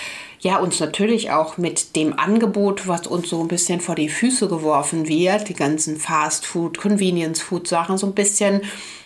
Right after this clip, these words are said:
ja, haben uns, ähm, im, im, äh, negativen Sinne verwöhnen lassen und unseren Bauch pinseln lassen und haben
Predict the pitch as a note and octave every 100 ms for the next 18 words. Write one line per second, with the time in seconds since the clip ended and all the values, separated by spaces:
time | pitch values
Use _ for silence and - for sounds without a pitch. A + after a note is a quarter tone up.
0 | - - G#3+ A3 G#3 G#3 G3 F#3 F3 -
1 | - F3 F3+ F3+ F3+ F3+ C#3 E3+ F#3 -
2 | - A#2 - F#3 F3 F3 F3+ F3 E3+ D#3+
3 | E3+ E3 G3 C4+ - - F#3+ F3+ E3+ E3+
4 | F3 E3+ F#3 F#3 F#3+ G3 A3 - G#3 F3
5 | F3 G#3 A#3 B3 A#3+ A#3+ A#3+ B3+ G#3+ G3
6 | F#3+ F#3 F3 F#3 F3 G3+ A#3+ - - C4
7 | B3+ G3+ G3+ F#3+ F3+ - A3+ C#4 - -
8 | - - - G3 F#3+ F#3+ A3